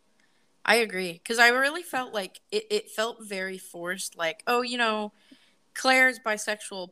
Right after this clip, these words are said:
but don't worry because this guy she's really close, close with is, like, you know, they've slept together once or twice, but he's so unreliable that she'll never really like her and she can only get that from a woman,"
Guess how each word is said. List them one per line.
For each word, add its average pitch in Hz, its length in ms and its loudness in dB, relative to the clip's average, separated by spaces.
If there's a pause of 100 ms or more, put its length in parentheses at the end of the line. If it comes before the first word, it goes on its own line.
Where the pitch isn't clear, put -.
but 190 140 -6
don't 277 180 0
worry 240 220 2
because 202 300 -6
this 202 180 -6
guy 220 180 4
she's 226 240 -8
really 196 200 -6
close, 190 360 -8 (160)
close 196 320 -2
with 165 300 -6
is, 165 160 -8
like, 160 320 -2 (440)
you 202 140 2
know, 180 100 4
they've 202 200 4
slept 247 240 4
together 214 280 2
once 196 200 -2
or 190 40 -6
twice, 185 280 0
but 185 100 -2
he's 196 160 2
so 233 140 2
unreliable 180 540 2
that 165 140 -8
she'll 180 140 -6
never 170 240 -2
really 160 240 -4
like 165 220 -2
her 160 80 -6
and 160 100 -8
she - 120 -8
can 165 100 -16
only 160 160 -10
get 156 160 -4
that 147 180 4
from 151 100 -12
a 147 60 -8
woman," 139 460 -6